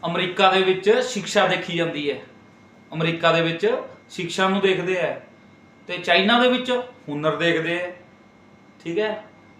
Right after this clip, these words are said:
ਤੇ ਇੰਡੀਆ ਦੇ ਵਿੱਚ ਜਾਤ, ਧਰਮ, ਪਖੰਡ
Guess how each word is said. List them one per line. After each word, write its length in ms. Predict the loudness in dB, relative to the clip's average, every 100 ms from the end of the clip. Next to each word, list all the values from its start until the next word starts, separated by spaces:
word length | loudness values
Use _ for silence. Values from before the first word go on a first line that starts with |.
| -14
ਤੇ 200 | -8 -8
ਇੰਡੀਆ 360 | -8 -2 4 8
ਦੇ 120 | 8
ਵਿੱਚ 320 | 8 6 2 -2 -6 -16 -20 -20 -20 -20 -20 -20 -20 -16
ਜਾਤ, 680 | 0 4 6 6 4 -4 -8 -20 -20 -20 -2
ਧਰਮ, 540 | 2 4 2 0 -2 -6 -16 -20 -20 -20 -20 -8
ਪਖੰਡ 460 | -6 2 2 4